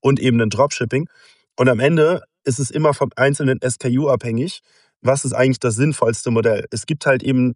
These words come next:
viele S K Us, wo man einfach sagen muss, das Wholesale-Modell ist nach wie vor ein extrem effizientes Modell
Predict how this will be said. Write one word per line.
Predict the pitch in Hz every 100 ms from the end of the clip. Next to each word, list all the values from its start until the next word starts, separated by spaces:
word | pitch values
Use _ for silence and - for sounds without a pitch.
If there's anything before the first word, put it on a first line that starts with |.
| -
viele | - 170 202
S | 156 143
K | 135 123
Us, | 160 -
wo |
man | 127
einfach | 123 127
sagen | 120 123
muss, | 135
das | 123 117 -
Wholesale-Modell | 170 165 143 135 123 -
ist | 160 -
nach | 131 135
wie | 127
vor | 131 131 123 -
ein | 120
extrem | 117 101 - 143
effizientes | 131 117 127 123 -
Modell | 110 110 151